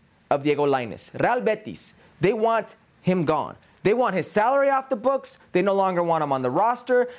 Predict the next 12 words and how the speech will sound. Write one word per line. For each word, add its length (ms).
And 200
one 120
of 40
the 80
few 320
teams 460
that 140
could 100
take 240
on 140
that 200
salary, 600